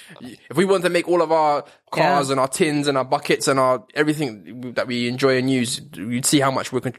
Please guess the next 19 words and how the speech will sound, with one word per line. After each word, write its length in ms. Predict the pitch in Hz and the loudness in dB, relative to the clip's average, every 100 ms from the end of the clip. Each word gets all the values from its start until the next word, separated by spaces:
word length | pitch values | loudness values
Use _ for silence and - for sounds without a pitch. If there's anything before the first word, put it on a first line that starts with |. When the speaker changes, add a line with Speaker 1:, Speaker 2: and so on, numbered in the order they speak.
| - | -10
Speaker 1:
you 140 | 110 | -4
know, 260 | 110 101 - - | 0 -2 -2 0
how 120 | 131 | 0
much 100 | 131 | 2
extra 140 | 180 | 2
Speaker 2:
Absolutely. 280 | 214 139 123 | 2 2 0
Speaker 1:
we 40 | 120 | -2
would 80 | 120 | -6
be 80 | - - | -10 -12
contributing 400 | 131 120 117 95 | -8 -6 -4 -4
to 100 | 117 | -4
climate 300 | 117 110 95 | -2 -2 -2
change. 340 | 101 92 - - - - - - - | -4 -4 -6 -12 -18 -18 -18 -18 0
What 160 | 214 | 0
do 80 | 254 | 2
you 60 | 240 | 0
make 200 | 233 220 | 2 2
of, 140 | |
uh, 40 | 151 | 0